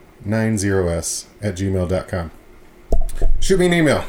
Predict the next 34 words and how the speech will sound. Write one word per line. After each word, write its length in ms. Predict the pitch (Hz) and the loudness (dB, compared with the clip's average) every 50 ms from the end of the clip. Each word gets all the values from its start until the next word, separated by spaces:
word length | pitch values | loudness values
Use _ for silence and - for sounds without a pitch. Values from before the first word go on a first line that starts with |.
| - - | -6 -4
I'll 100 | 127 127 | -2 0
send 240 | - - 147 139 139 | 2 2 2 2 2
you 80 | 131 | 2
this 160 | 120 120 110 | 2 0 0
P 180 | - - 131 131 | 0 -2 -2 0
D 140 | 123 123 127 | 2 2 2
F 180 | 123 113 - | 2 2 0
list 240 | 120 113 107 - - | 0 0 0 0 -2
of 60 | 113 | -2
all 180 | 104 104 107 110 | 0 0 0 0
the 100 | 104 107 | 0 0
nineties 360 | 104 107 107 104 104 98 92 | 0 0 2 0 0 0 0
movies 400 | 107 107 104 95 101 104 98 - | 0 0 0 0 -2 -2 -4 -6
from, 320 | - - 98 95 90 92 90 | -6 -4 -4 -4 -2 -2 -4
uh, 220 | 87 87 90 90 87 - | -4 -4 -6 -8 -10 -10
on 120 | - 104 107 | -8 -6 -6
the 80 | 101 98 | -4 -2
nineties 300 | 101 107 110 101 90 - | -2 -2 -2 -2 -4 -4
horror 280 | - 117 107 95 90 | -2 -2 0 0 -2
movies. 320 | 87 90 85 82 87 80 - - - - - - - - - - - - - | -2 -4 -6 -6 -8 -10 -12 -16 -20 -20 -20 -20 -20 -20 -20 -20 -20 -16 -8
And 400 | 101 101 98 95 95 92 - - - _ _ _ _ _ _ - - | -4 -2 -2 -2 -2 -6 -8 -12 -16 _ _ _ _ _ _ -8 -4
you 140 | 104 104 | -4 -2
can 280 | 98 - 104 - - 180 | -2 -2 -4 -4 -4 -2
watch 300 | 180 202 101 95 - - | -2 -2 -2 -2 -4 -4
along 320 | 110 101 101 98 101 98 | -4 -4 -2 -2 -2 -2
with 180 | 98 107 - - | -4 -4 -4 -4
me, 160 | 123 123 120 | -4 -4 -2
or 140 | 117 107 107 | -2 -2 -2
you 140 | 107 107 101 | -2 -4 -4
can 240 | - 110 107 101 95 | -6 -6 -6 -6 -8
kinda 240 | - - 117 110 110 | -10 -10 -8 -8 -8
pick 300 | - - 127 123 - - | -8 -8 -8 -8 -8 -8
your 100 | 117 107 | -10 -8
favorites, 680 | - - 120 120 123 123 143 147 - - - - - | -6 -4 -2 -2 -2 -2 -2 -4 -4 -8 -10 -12 -14